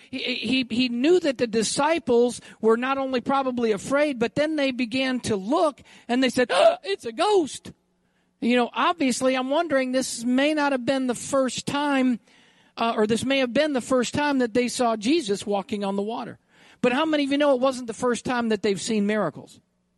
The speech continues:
But yet they were afraid, and they, they said, "I-, it's a ghost." And, and as he was walking on the sea, they cried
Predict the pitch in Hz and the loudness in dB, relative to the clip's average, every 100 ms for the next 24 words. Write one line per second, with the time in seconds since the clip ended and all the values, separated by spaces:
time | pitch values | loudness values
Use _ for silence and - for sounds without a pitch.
0 | _ _ _ _ _ _ - - 247 240 | _ _ _ _ _ _ -8 -2 0 0
1 | 262 240 233 240 233 226 - - - 214 | 0 0 0 2 4 2 0 -8 -2 -2
2 | - - 294 294 196 196 202 214 202 - | -2 -4 -2 0 0 0 0 0 -2 -6
3 | - 220 226 - 240 233 196 - - - | -8 -2 -2 0 0 0 -4 -12 -14 -10
4 | - 269 - 247 196 240 277 180 - - | -6 -4 -4 -4 0 2 2 0 -8 -14
5 | - - - - - 220 220 202 214 220 | -14 -18 -20 -14 -4 -2 -2 -4 -4 -2
6 | 226 190 233 190 185 233 302 302 285 240 | -2 -2 -2 0 0 2 0 -2 -4 -4
7 | 220 196 - - 311 294 226 - - - | -4 -4 -4 -2 -2 0 -2 -6 -14 -6
8 | 208 - - 254 285 294 285 | -6 -4 -4 -2 -2 -2 -4